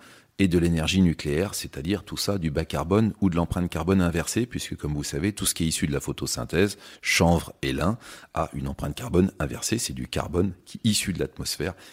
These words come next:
qui est piégé. Je pense que ce qu'on a fait, nous, sur la promotion immobilière bas carbone,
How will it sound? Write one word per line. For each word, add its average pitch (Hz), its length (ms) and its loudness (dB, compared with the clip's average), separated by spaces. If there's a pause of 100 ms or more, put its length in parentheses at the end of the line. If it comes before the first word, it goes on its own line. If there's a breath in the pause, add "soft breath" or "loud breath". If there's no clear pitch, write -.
qui 76 100 -8
est - 40 -10
piégé. 82 400 -2 (300 loud breath)
Je 98 120 4
pense 131 240 4
que 101 100 2
ce - 80 2
qu'on 123 180 2
a 117 80 4
fait, 107 160 4
nous, 110 320 8
sur - 180 -2
la 78 80 0
promotion 110 420 2
immobilière 92 460 4
bas 85 140 2
carbone, 98 480 -2